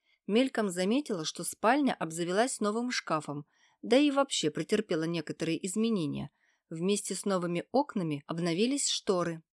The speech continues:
и ковёр на полу другой, вроде бы. «Ди, пожалуйста, твои слова о... Ребёнке не дают мне покоя. Дело не в том, что я думаю. Я тебя ни в чём не обвиняю, просто такое невозможно.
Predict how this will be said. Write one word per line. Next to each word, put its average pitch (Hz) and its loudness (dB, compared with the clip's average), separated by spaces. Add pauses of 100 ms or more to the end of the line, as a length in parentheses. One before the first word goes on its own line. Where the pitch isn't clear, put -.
(180)
и 269 2
ковёр 208 4
на 190 -2
полу 185 0
другой, 180 -4 (220)
вроде 156 -4
бы. 135 -12 (460)
«Ди, 196 0
пожалуйста, 233 -2 (400)
твои 220 8
слова 240 4
о... 269 4 (420)
Ребёнке 208 4
не 175 0
дают 208 2
мне 220 4
покоя. 196 -2 (400)
Дело 202 8
не 202 2
в - -6
том, 302 4
что - -2
я 185 -2
думаю. 160 0 (380)
Я 196 2
тебя 220 6
ни 247 4
в 254 -6
чём 247 4
не 190 2
обвиняю, 180 0 (120)
просто 196 0
такое 208 0
невозможно. 175 -2